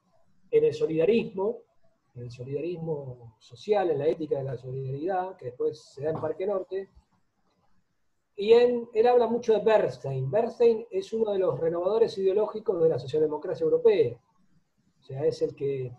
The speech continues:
eh, Bernstein es el que habla de la teoría de la evolución revolucionaria.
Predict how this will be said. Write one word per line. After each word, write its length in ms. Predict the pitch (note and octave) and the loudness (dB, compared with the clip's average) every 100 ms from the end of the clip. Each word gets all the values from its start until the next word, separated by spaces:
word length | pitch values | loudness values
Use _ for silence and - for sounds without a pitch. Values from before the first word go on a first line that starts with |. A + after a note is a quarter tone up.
| _ _ _ _ _ _ - | _ _ _ _ _ _ -16
eh, 280 | B2+ B2+ B2+ | -14 -12 -8
Bernstein 420 | F3+ - F#3+ F3 | -6 -4 -4 -4
es 200 | D3 B2+ | -8 -6
el 100 | D3 | -6
que 120 | D#3 D#3+ | -2 -2
habla 200 | F3 D#3+ | 0 0
de 80 | |
la 140 | D3 C#3 | 0 0
teoría 320 | D3+ E3+ E3+ | 0 0 0
de 80 | D#3 | 0
la 120 | D3+ | 0
evolución 640 | D3 D3 D3+ - G#3 G3+ | 2 2 0 -2 0 2
revolucionaria. 720 | D#3+ C#3+ C3 E3 G#3 F3+ B2 | 2 0 -4 -6 -6 -6 -8